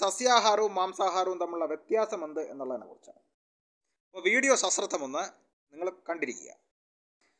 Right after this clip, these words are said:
അപ്പോൾ സസ്യാഹാരത്തെയും മാംസാഹാരത്തെയും കുറിച്ച് പറയുമ്പോൾ എൻ്റെ ചില സുഹൃത്തുക്കൾ, അതായത് മാംസപ്രിയന്മാരായ എൻ്റെ ചില സുഹൃത്തുക്കൾ പറയാറുണ്ട്, "സസ്യങ്ങൾക്ക്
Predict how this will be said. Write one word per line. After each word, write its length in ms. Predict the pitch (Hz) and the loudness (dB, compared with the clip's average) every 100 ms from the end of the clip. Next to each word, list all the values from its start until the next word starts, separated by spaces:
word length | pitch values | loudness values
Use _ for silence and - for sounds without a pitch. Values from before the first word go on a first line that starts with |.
| _ _ _ _ _ _ _ _ _ _ _ | _ _ _ _ _ _ _ _ _ _ _
അപ്പോൾ 240 | 196 208 214 - - | 4 6 6 2 -2
സസ്യാഹാരത്തെയും 760 | 202 - 240 226 233 226 240 214 | -2 4 6 6 6 4 2 2
മാംസാഹാരത്തെയും 720 | 190 202 220 202 214 214 208 196 | 0 2 2 4 4 2 0 -2
കുറിച്ച് 220 | 196 208 165 | -4 -2 0
പറയുമ്പോൾ 380 | 165 160 156 - - _ _ _ _ _ _ | 0 0 -2 -2 -10 _ _ _ _ _ _
എൻ്റെ 240 | 160 214 208 | -6 -2 2
ചില 100 | 220 208 | 2 2
സുഹൃത്തുക്കൾ, 420 | 180 185 175 135 - - | 0 -2 -4 -6 -12 -6
അതായത് 260 | 147 170 165 156 | -2 -2 -4 0
മാംസപ്രിയന്മാരായ 1200 | 180 214 233 233 - 185 202 196 190 185 185 196 185 | 0 0 -2 -4 -2 -2 -2 -2 0 2 2 2 0
എൻ്റെ 160 | 180 180 | -2 -2
ചില 100 | 175 165 | -2 -4
സുഹൃത്തുക്കൾ 380 | 165 185 175 160 | -8 -6 -6 -6
പറയാറുണ്ട്, 500 | 135 139 143 110 104 95 _ _ _ _ _ _ _ - | -4 -4 -4 -6 -14 -16 _ _ _ _ _ _ _ -12
"സസ്യങ്ങൾക്ക് 600 | 165 - 226 220 214 | -8 0 0 2 0